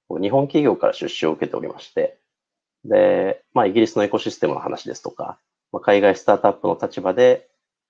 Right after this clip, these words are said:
こう、日本企業と協業する上での、こう、注意点ですとか、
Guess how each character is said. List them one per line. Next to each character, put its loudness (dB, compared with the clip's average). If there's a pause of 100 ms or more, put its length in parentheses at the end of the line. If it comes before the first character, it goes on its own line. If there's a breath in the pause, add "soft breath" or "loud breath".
こ -2
う、 -4
日 -2
本 -2
企 -8
業 2
と -12
協 2
業 0
す -12
る -4
上 0
で 4
の、 -6
こ -6
う、 -8
注 -2
意 -4
点 -4
で -16
す -20
と -18
か、 -10